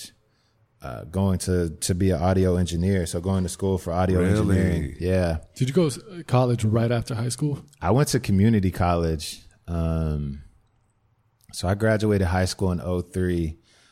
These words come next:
Speaker 1: I went to community college for, like, a year and a half, and I wasn't even gonna go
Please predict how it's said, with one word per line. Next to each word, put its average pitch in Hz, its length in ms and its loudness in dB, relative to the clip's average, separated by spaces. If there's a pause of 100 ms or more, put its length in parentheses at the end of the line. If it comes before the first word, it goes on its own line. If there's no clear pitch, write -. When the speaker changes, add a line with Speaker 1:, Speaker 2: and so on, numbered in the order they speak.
(120)
Speaker 1:
I 80 60 -8
went 113 180 2
to 123 60 -4
community 101 500 2
college 95 420 2
for, 95 160 -4
like, 82 480 -4 (1300)
a 90 60 -2
year 101 360 2
and 98 100 4
a 82 60 0
half, 87 400 2
and 87 120 2
I 92 120 4
wasn't 120 400 2
even 104 240 2
gonna 95 240 0
go 90 720 0